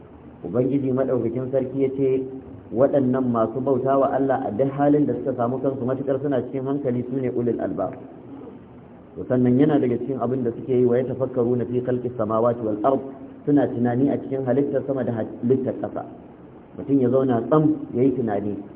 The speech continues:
ita wannan saman zai yi a ce ta yi kanta? Ba zai yi ba. To, in sama ba zai yi a ce ta yi kanta ba, waye yi ta? Allah. To, da ya yi ta, meye manufar yin? To, natijar shi ne za ka gano, "Rabbana ma khalaqta hadha batila."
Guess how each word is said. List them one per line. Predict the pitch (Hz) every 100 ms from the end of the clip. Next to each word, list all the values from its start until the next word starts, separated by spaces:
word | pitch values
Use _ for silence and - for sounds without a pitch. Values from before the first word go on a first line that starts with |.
| - -
ita | 151 151
wannan | 156 165 139
saman | 127 143 127
zai | 131
yi | 143 139
a |
ce | 139 127
ta | 123
yi | 131
kanta? | 143 123 131 - - - - -
Ba | 107
zai | 120
yi | 101
ba. | - - - - - -
To, | 120
in | 120 170
sama | 185 175
ba | 135
zai | 139
yi | 139 131
a |
ce | 117 131
ta | 123
yi | 123
kanta | 131 113
ba, | 110
waye | 113 117 127
yi | 135 135
ta? | 107 - -
Allah. | 127 123 101 - - -
To, | 135
da | 135
ya | 156
yi | 160
ta, | 156
meye | 127 135
manufar | 135 120 120 120
yin? | 120 101 - - - - - - - - - - - - - - - - -
To, | 113
natijar | 123 135 - 202 202 147
shi | - 175
ne | 156 135
za | 147 156
ka | 156
gano, | 127 135 135 135
"Rabbana | 147 147 127 127 127
ma | 135
khalaqta | 131 120 120 123
hadha | 110 107 110
batila." | 107 113 98 95